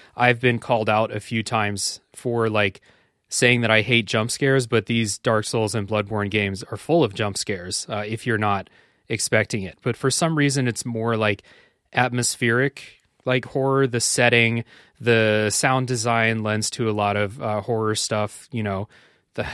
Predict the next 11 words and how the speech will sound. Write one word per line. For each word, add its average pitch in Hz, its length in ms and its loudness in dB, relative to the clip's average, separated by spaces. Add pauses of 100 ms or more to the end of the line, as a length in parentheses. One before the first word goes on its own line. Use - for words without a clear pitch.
(600)
<laughs> - 640 -18
uh, 110 300 0
in, 120 200 -2
in 120 240 -2
Dark 113 220 0
Souls 110 260 -2
three, 110 240 -2
they 104 120 2
have 107 140 2
the 101 100 -2
same 110 420 0